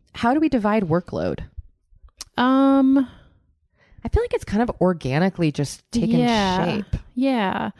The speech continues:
Speaker 2: Like, you have been doing the mini episodes.
Speaker 1: You know, I love the mini episodes.
Speaker 2: Yeah. And you're good at them.
Speaker 1: Well, we should talk about what goes into those frickin' mini episodes.
Speaker 2: Oh, yeah.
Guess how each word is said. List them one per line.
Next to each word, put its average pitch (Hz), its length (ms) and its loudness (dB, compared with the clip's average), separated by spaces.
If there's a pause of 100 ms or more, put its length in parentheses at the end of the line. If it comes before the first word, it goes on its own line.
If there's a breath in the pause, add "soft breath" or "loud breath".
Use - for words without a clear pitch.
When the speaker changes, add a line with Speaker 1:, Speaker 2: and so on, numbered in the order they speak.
(400 loud breath)
Speaker 2:
Like, 254 260 -2
you 277 500 4
have 285 200 -2
been 277 120 2
doing 226 240 0
the 208 60 -2
mini 190 220 -4
episodes. 226 960 -8 (320)
Speaker 1:
You 330 100 -6
know, 339 220 -8
I 285 80 -6
love 214 240 -8
the 165 80 -2
mini 123 220 -2
episodes. 117 480 -8
Speaker 2:
Yeah. 247 300 -6 (840 soft breath)
And 240 100 -4
you're 254 140 -6
good 185 180 -4
at 190 120 -12
them. 185 260 -12
Speaker 1:
Well, 254 220 2
we 277 80 6
should 269 140 0
talk 269 120 2
about 269 160 2
what 220 80 0
goes 254 200 2
into 247 120 0
those 240 160 0
frickin' 269 260 0
mini 370 200 0
episodes. 233 320 2
Speaker 2:
Oh, 285 80 2
yeah. 196 320 0